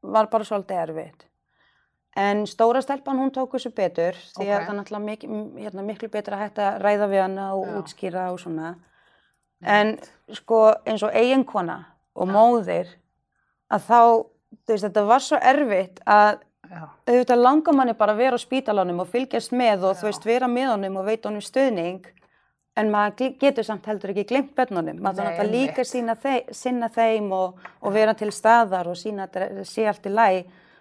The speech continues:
Speaker 1: Þannig að maður svaf ekkert rosalega mikið á þessum
Speaker 2: Nei,
Speaker 1: tíma,
Speaker 2: það er
Speaker 1: sko.
Speaker 2: nokkuð.
Speaker 1: Nei.
Speaker 2: Hvenær, hvenær varð hann svona góður og þú gast loksins fara að slaka á og bara eitthvað, ok, hann er að fara að vera áfram með okkur, lífið, þú veist, við getum núna einblítt á fyrirtækið og
Speaker 1: Akkurat.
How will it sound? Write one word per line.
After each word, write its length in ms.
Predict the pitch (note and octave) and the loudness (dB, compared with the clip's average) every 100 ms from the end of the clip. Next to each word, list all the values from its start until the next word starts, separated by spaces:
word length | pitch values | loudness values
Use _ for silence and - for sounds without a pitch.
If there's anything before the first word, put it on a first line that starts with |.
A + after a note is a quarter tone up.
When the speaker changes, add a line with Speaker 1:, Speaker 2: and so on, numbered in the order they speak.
| _ _ | _ _
Speaker 1:
Þannig 160 | F#3+ G3+ | -2 0
að 60 | G3+ | 0
maður 120 | G3+ | -2
svaf 220 | - F#3+ A3 | 4 4 4
ekkert 240 | C#4 D#4 | 0 -2
rosalega 320 | D#4+ D#4 D#4 | -2 -2 -2
mikið 240 | F4+ E4+ C#4+ | -4 -4 -8
á 40 | C#4+ | -6
þessum 120 | C#4+ | -6
Speaker 2:
Nei, 80 | D#4+ | -4
Speaker 1:
tíma, 140 | F4+ | -4
Speaker 2:
það 60 | A#3 | -4
er 40 | |
Speaker 1:
sko. 80 | F3+ | -4
Speaker 2:
nokkuð. 280 | G3 - - - | -6 -8 -16 -6
Speaker 1:
Nei. 320 | C4 C4+ G3 - _ | -4 -4 -6 -10 _
Speaker 2:
Hvenær, 420 | - C4 C#4 B3+ G3+ - _ | 2 6 8 6 2 -6 _
hvenær 380 | A#3+ B3 A#3 G#3 | 0 2 2 6
varð 220 | A3 G#3 | 6 6
hann 220 | G3 F#3+ | 2 0
svona 240 | - F#3 F3+ | -8 -8 2
góður 400 | G3+ G#3+ F#3+ F3+ | 6 6 4 -2
og 80 | |
þú 80 | F3 | -4
gast 240 | F3 F3+ G3 | -10 -8 -4
loksins 400 | F3+ - E3+ - - | -4 -4 -8 -10 -14
fara 160 | F#3 F3 | -8 -8
að 60 | E3+ | -6
slaka 380 | - F3+ E3+ E3 | -2 -2 0 -2
á 40 | |
og 140 | E3 D#3+ | 0 -2
bara 120 | E3 | -6
eitthvað, 120 | E3 D#3+ | -8 -10
ok, 120 | F3 | -10
hann 140 | F3 | -10
er 80 | F3+ | -10
að 60 | E3+ | -10
fara 100 | E3+ | -10
að 40 | E3+ | -6
vera 100 | D#3+ | -6
áfram 200 | D#3+ E3 | -8 -6
með 160 | G3 G3 | 0 0
okkur, 220 | G3 F#3 - - _ _ _ _ _ _ - | 0 -6 -6 -20 _ _ _ _ _ _ -6
lífið, 320 | F3+ F3 E3 E3 - | -2 0 -2 _ -8
þú 60 | |
veist, 220 | F3 E3 E3+ | -6 -4 -6
við 60 | F3 | -6
getum 160 | E3+ - | -6 -8
núna 180 | F#3+ F#3 | -4 -4
einblítt 240 | F3+ F3+ E3+ | -4 -6 -10
á 40 | F3 | -8
fyrirtækið 640 | E3+ D#3+ E3 D#3+ D#3+ D#3+ D#3+ | -8 -6 -10 -6 -4 -4 -4
og 200 | - - _ _ _ - | -8 -14 _ _ _ -8
Speaker 1:
Akkurat. 840 | G#3 E3+ G3 F#3+ G3 - - - | -8 -6 0 2 2 -2 -20 -20